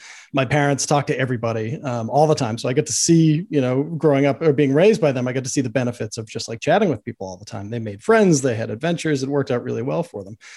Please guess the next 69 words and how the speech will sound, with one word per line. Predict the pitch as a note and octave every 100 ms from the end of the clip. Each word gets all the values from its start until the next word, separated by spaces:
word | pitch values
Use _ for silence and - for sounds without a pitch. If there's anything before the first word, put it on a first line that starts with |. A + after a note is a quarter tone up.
| - - -
Um, | C#3+ C#3 C#3
but | F3+
a |
few | - A#3+
years | B3 C4+
ago, | G#3 C#3
I, | C#3+ -
I, | D3 C3+ -
one | E3 D3 D#3+ G#3
day | F#3 F3+
it | D3
just | D3+
occurred | D3+ - G3+
to | F3+
me | C#3+
that | C3
I | B2+
had | C#3+ C#3+
just | D#3 -
cut | - D3+
out | C#3+ C#3+
this | D3+ C#3+
entire | C3 - D3 D#3
category | - C#3+ C3 C3+ C3
of | A#2+
human | A2+ C3+ C3+
interaction | C3 B2+ A#2+ A#2 B2+ A2
from | A#2+
my | A2+ A2
life. | G2 - - -
I | C3+
was | B2 A#2
just | D3+ -
not | C3+ A#2 A2
doing | A2 F#2 F2
it, | G2 -
you | B2
know, | B2
and | D#3
I | E3+
never | E3+ D#3+
did | D#3+ D#3
it | D3
as | C#3
much | C#3 B2+
as |
my | D3+
parents, | E3 C#4 C#4 -
but | E3+
I |
still | D#3+ E3 C3+
did | C3+
it | B2 B2
enough | C#3+ A#2 -
that | A2+
I, | G#2+ G#2+
you | D3+
know, | G2+
I | B2
enjoyed | C#3 B3+ A3
it | C#3
and | C3
I | B2+
found | C#3 C3+
it | C3+
enriching | C3 B2+ C3 A#2+
and | A2+
fun | - A#2 A2+
and, | A2 G#2+